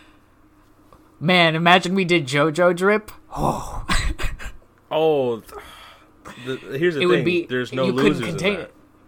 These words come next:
Speaker 1: There's no
Speaker 2: There's no
Speaker 1: losers.
Speaker 2: losers
Speaker 1: There's
Speaker 2: in
Speaker 1: not
Speaker 2: that.
Speaker 1: a loser in Jojo Drip. Anyhow,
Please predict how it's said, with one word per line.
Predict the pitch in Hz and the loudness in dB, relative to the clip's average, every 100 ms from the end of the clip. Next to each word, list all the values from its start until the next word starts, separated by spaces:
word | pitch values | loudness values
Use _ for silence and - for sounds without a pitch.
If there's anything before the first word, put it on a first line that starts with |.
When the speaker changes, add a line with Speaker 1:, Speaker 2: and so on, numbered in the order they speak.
| - | -4
Speaker 1:
There's | 175 165 | -2 0
no | 151 | 2
Speaker 2:
There's | 160 | 4
no | 185 151 | 4 2
Speaker 1:
losers. | 127 170 | 2 -2
Speaker 2:
losers | 180 113 | -2 -2
Speaker 1:
There's | 165 180 | -4 4
Speaker 2:
in | |
Speaker 1:
not | 202 | 6
Speaker 2:
that. | 180 | 6
Speaker 1:
a | |
loser | 170 240 156 131 | 4 0 -2 -8
in | 123 | -10
Jojo | 127 123 131 135 | -10 -8 -8 -10
Drip. | - 127 - - _ _ _ _ _ | -12 -14 -16 -20 _ _ _ _ _
Anyhow, | 208 220 165 143 131 131 | -2 -2 -2 0 0 0